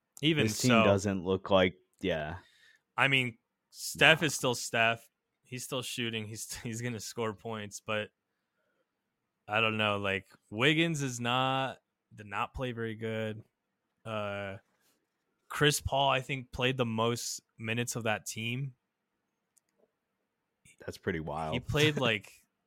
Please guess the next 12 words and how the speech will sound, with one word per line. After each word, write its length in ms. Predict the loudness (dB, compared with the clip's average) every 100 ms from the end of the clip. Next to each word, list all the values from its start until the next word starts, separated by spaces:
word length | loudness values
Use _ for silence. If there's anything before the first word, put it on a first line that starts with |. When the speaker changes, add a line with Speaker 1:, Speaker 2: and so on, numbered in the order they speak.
| _ -8
Speaker 1:
thirty-four, 560 | -4 -2 -4 -4 -2 -2
thirty-five 480 | -4 -6 -4 -4 -4
minutes 260 | -8 -8
or 40 | -10
something 200 | -10 -8
like 200 | -8 -6
that. 260 | -4 -4 -8 -20 -20 _
He 80 | -6 2
put 140 | 4
up 120 | 4
fourteen 500 | 2 0 0 -2 -4
points. 600 | -4 -4 -2 -4 -8 -12